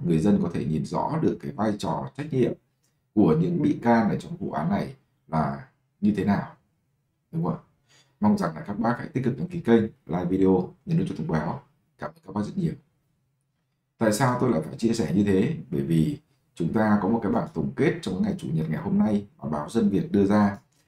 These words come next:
Đó chính là những phát ngôn đáng chú ý trong ba ngày xét xử vụ án Việt Á.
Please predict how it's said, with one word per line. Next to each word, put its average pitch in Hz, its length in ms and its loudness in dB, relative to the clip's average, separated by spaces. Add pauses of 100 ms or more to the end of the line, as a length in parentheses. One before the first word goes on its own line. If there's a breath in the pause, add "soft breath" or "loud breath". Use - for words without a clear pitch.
(200)
Đó 92 160 2
chính 98 160 0
là 85 400 0
những 90 200 0
phát 143 240 -2
ngôn 123 340 2
đáng 104 260 0
chú 120 200 4
ý 127 280 4
trong 113 240 -2
ba 117 220 2
ngày 104 180 0
xét 120 200 -10
xử - 320 -2
vụ - 60 -14
án 160 160 -4
Việt - 120 -4
Á. 107 300 -4